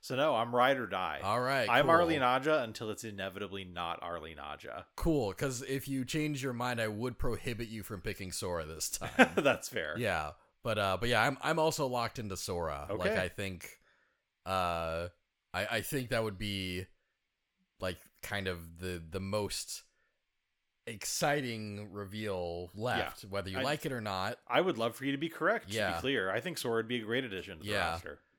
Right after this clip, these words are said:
Speaker 2: Yeah, like, what, whether people, whether people, for, for, even for for people that don't like that as a character addition, like, that would still generate conversation, you know?
Speaker 1: Yes.
Speaker 2: And, uh,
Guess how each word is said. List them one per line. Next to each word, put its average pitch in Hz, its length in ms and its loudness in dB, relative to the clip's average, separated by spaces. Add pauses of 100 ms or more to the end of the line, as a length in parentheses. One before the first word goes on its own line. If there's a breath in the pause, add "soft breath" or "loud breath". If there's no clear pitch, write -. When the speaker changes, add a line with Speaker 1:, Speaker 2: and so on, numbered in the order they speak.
Speaker 2:
Yeah, 104 200 0
like, 101 220 0
what, 151 200 2
whether 156 340 2
people, 147 520 0 (140)
whether 143 220 2
people, 151 520 2 (640 soft breath)
for, - 240 -10
for, - 200 -6
even 196 320 0
for 156 500 4 (380)
for 147 160 -2
people 143 300 0
that 101 200 -4
don't 123 280 -2
like 104 280 0
that 123 140 0
as 113 100 -4
a 98 60 -4
character 107 460 -2
addition, 147 480 0
like, 120 220 -2
that 123 220 2
would 117 180 -2
still 117 180 -4
generate 101 380 -2
conversation, 80 720 -8
you 98 260 -6
know? 90 280 0
Speaker 1:
Yes. - 140 -12
Speaker 2:
And, 90 280 -4
uh, 85 380 -2